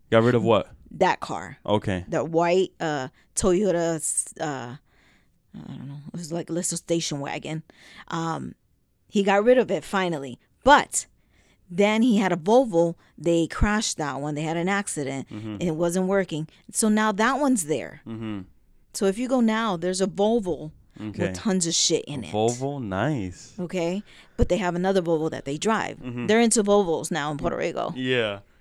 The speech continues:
Speaker 1: <laughs> So what, that, that Toyota, n-, what happened? Just someone came and picked it up? Just like a, a
Speaker 2: Yeah.
Speaker 1: tow truck just came and
Speaker 2: Yeah.
Speaker 1: picked it up?
Speaker 2: He called and they just,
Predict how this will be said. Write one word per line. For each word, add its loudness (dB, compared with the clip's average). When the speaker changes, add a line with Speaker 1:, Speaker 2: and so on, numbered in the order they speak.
Speaker 1:
<laughs> -10
So 2
what, 8
that, 8
that 6
Toyota, 8
n-, -6
what 2
happened? 0
Just -4
someone 2
came 2
and 0
picked 2
it 4
up? 4
Just -4
like 0
a, 2
a -2
Speaker 2:
Yeah. 8
Speaker 1:
tow 8
truck 6
just 2
came 6
and 6
Speaker 2:
Yeah. 6
Speaker 1:
picked 4
it 6
up? 6
Speaker 2:
He -2
called 0
and -2
they -2
just, -10